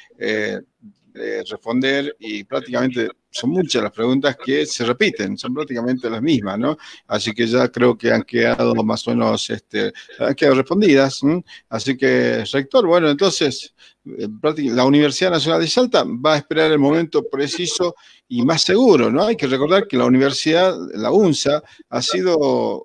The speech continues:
una de las, eh, pioneras en momentos de llamarse a, eh, una situación de prevención de la enfermedad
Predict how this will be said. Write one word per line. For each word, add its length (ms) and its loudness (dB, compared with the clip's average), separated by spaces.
una 260 -4
de 140 0
las, 640 -2
eh, 320 -4
pioneras 640 0
en 80 -4
momentos 400 0
de 100 -8
llamarse 640 -2
a, 440 2
eh, 540 -2
una 460 -2
situación 580 -2
de 80 2
prevención 500 -4
de 120 -2
la 80 -2
enfermedad 520 0